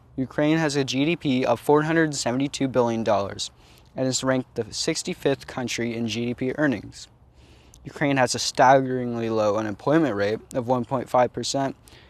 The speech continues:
considering a country with over forty-four million people living in it. And as of two thousand eleven,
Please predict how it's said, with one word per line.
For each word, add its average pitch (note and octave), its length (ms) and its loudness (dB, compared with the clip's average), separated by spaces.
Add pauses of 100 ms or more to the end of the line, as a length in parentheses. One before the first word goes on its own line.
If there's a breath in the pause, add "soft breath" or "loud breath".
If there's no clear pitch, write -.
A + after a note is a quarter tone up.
considering F#3 720 0
a C3+ 80 -2
country D3+ 400 0
with C3 160 2
over A#2+ 240 2
forty-four C3+ 540 2
million A#2 320 -2
people A2 300 -6
living G#2 280 -6
in - 200 -14
it. - 60 -16 (920 loud breath)
And D3+ 120 4
as E3 160 6
of D#3+ 80 -2
two F#3+ 120 0
thousand E3+ 360 8
eleven, C3+ 400 8